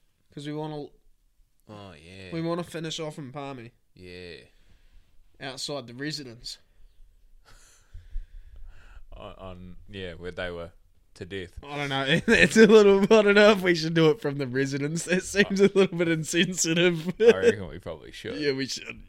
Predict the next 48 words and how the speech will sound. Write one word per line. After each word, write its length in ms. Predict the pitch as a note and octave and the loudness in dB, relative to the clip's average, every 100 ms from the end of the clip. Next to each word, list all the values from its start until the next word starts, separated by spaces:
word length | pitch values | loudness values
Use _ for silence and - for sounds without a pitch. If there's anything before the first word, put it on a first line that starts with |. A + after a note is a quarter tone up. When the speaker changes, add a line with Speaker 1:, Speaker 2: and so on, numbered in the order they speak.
| - - | -20 -14
Speaker 2:
We 120 | B2 | -12
definitely 500 | G2 F2+ F#2 D#2+ E2 | -8 -8 -8 -12 -14
should. 460 | - A2 F2 - - | -10 -8 -8 -10 -14
Speaker 1:
We 140 | C#3+ D3 | -10 -10
should 180 | C#3 | -10
try 240 | - D#3 C#3+ | -6 -2 -2
and 160 | C#3 | -4
find 300 | - C3+ C3+ | -8 -6 -6
Speaker 2:
For 60 | C3 | -4
Speaker 1:
one. 80 | C3 | -2
Speaker 2:
the 100 | B2 | -4
full 300 | - C3 A#2 | -2 0 0
experience. 540 | A2+ - B2 A#2+ A2+ F3+ | -4 -8 -2 0 0 -2
Speaker 1:
We'll 100 | F3 | -6
paint 460 | - F3+ E3+ F3+ | 0 2 2 2
it. 260 | F3+ D#3+ G3+ | 0 0 0
We'll 140 | F#3+ | 2
Speaker 2:
We'll 240 | E3+ G3 A3 | 4 6 8
Speaker 1:
get 80 | |
Speaker 2:
park 240 | G3+ E3 G#3 | 10 10 10
Speaker 1:
it. 140 | F#3+ | 6
Speaker 2:
across 360 | G#3+ D#3+ D3 - | 4 4 4 2
the 140 | C3 | 0
road, 260 | A#2 A2+ A#2 | 2 4 2
Speaker 1:
<laughs> 60 | B3 | 0
Speaker 2:
though. 100 | G3 | 2
Speaker 1:
And 200 | G3+ G3 | 4 4
I, 100 | G3 G3 | 2 2
we'll 180 | G#3+ G#3+ | 0 -2
paint 540 | - A3+ G#3+ G#3+ A3 | -4 0 2 2 0
the 180 | - B3 | 0 0
fucking 540 | - E3+ A3 A3 A#3 | -2 0 0 2 2
E 200 | G#3+ G#3+ | 2 4
L 220 | G#3+ G#3+ G#3+ | 4 4 0
Falcon 640 | - G#3+ G#3+ G#3+ A#3 G#3+ | -2 0 2 0 -2 -2
gold. 500 | F#3+ G3+ A3 G#3+ B3+ G#4 | 2 2 4 2 0 0
<laughs> 60 | - - - - C4 F#4 - C#4 _ _ _ - B3 - A#3+ C#4+ C4 - | 0 -4 -8 -4 -4 -4 -8 -12 _ _ _ -18 -18 -16 -14 -8 -8 -2
Speaker 2:
We'll 140 | D3 | -2
park 340 | C#3 D3 D3+ D3+ | 2 4 6 4
across 600 | C3+ - - C#3 C#3 - | -2 -4 -2 0 0 -2
the 100 | A#2+ | -4
road. 300 | G#2+ G2+ G2+ | -2 -2 -4
We 60 | A#2+ | -2
won't 280 | C#3+ D3+ | -2 -2
park 380 | - - C3 C#3+ | -6 -2 0 0
outside 500 | B2+ G#2 - A#2+ A2 | -2 -4 -2 0 0
the 80 | G2+ | -2
house. 560 | A2+ G2+ F#2+ A#2+ - | -4 -2 -4 -8 -12